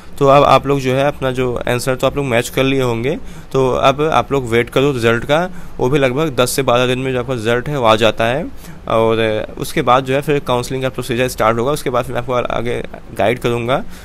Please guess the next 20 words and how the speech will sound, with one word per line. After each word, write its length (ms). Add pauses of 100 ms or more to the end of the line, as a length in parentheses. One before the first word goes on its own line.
(300)
तो 200
अगर 160
आपको 560
कोई 180
और 200
भी 100
किसी 220
चीज़ 180
पे 60
video 280
चाहिए, 200
तो 40
आप 120
लोग 160
उसको 200
comment 260
section 220
में 100
बताना। 400 (720)
तो 400